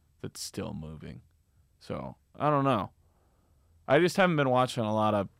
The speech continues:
I haven't been watching a lot of scripted shows, you know, since the whole thing. Guys, I'll g-, give you some updates on that.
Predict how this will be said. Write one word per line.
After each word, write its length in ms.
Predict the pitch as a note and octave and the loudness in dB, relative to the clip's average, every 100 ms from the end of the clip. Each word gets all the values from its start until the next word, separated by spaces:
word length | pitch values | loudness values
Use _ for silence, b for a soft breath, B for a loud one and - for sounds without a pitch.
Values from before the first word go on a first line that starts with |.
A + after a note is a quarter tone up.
| _ - B B _ _ - - | _ -20 B B _ _ -20 -20
I 760 | - _ _ _ _ _ _ C#3+ | -20 _ _ _ _ _ _ -2
haven't 120 | D#3 | 0
been 100 | C#3 | 0
watching 320 | A#2 A#2 - | 0 0 -2
a 80 | G2+ | -2
lot 160 | G2 F#2 | 0 -2
of 60 | |
scripted 500 | - - G#2+ - G#2 | -6 -6 -6 -4 -6
shows, 600 | - G#2 F#2+ F#2 - - - _ _ _ _ _ _ _ - | -4 -2 -2 -4 -8 -14 -20 _ _ _ _ _ _ _ -8
you 100 | A2+ | -6
know, 140 | F#2 | -6
since 340 | A2+ - G#2 - | -8 -10 -12 -8
the 140 | F#2+ | -8
whole 420 | A2+ G2 F2+ G#2 _ _ _ _ _ | -6 -6 -6 -10 _ _ _ _ _
thing. 260 | - A2+ G2 | -10 -8 -4
Guys, 260 | A#2+ B2 B2 | 2 2 2
I'll 80 | B2 | -2
g-, 160 | - | -2
give 180 | A#2+ C3+ | -2 -2
you 60 | C3 | -2
some 160 | B2+ | 0
updates 380 | B2 A#2 A#2+ G#2+ | 0 2 -2 -2
on 180 | A2 G#2+ | -2 0
that. 280 | A2+ A#2 | 2 0